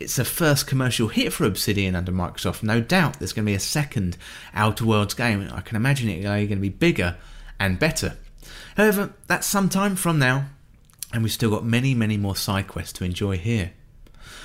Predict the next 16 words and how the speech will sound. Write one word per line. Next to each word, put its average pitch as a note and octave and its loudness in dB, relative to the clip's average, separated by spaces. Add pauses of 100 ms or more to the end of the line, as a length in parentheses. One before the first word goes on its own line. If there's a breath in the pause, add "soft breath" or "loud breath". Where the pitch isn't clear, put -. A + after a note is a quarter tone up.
(180 loud breath)
Overall, F3+ 4 (160)
The E3+ 0
Outer G3+ 2
Worlds E3 2
is A#2+ -2
really, G3 4
really D#3 4
fun, D3 0
rich, D3 0
rewarding, A#2+ 2
and, A2+ 2
uh, A#2 2
a C3 -2
superb A#2+ 2
gaming A2 2
experience. A#2+ -2